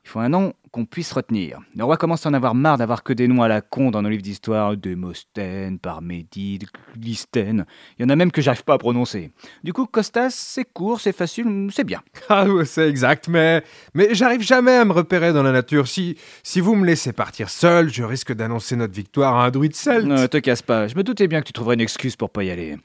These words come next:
Speaker 1: Je te connais depuis assez longtemps pour savoir que t'es une tanche.
Speaker 2: Bah oui, quand même. <laughs>
Speaker 1: Bon, en fait, euh, je venais te voir pour que tu m'aides à sélectionner quelqu'un pour aller annoncer la victoire à Athènes.
Speaker 2: Mais pourquoi on m'envoie pas un pigeon voyageur comme d'hab ?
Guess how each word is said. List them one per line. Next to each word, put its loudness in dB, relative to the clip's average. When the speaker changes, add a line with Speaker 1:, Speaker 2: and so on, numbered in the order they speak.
Speaker 1:
Je -18
te 4
connais 8
depuis 4
assez 8
longtemps 6
pour 4
savoir 6
que -12
t'es 4
une 6
tanche. 2
Speaker 2:
Bah 4
oui, 0
quand -2
même. 0
<laughs> -12
Speaker 1:
Bon, 6
en 2
fait, 0
euh, 4
je -6
venais 0
te 0
voir 4
pour -8
que -8
tu -6
m'aides -2
à -2
sélectionner -4
quelqu'un -2
pour -4
aller 2
annoncer 2
la 2
victoire -6
à 0
Athènes. -8
Speaker 2:
Mais -4
pourquoi -2
on 4
m'envoie 6
pas 6
un 2
pigeon 0
voyageur 4
comme -4
d'hab ? 0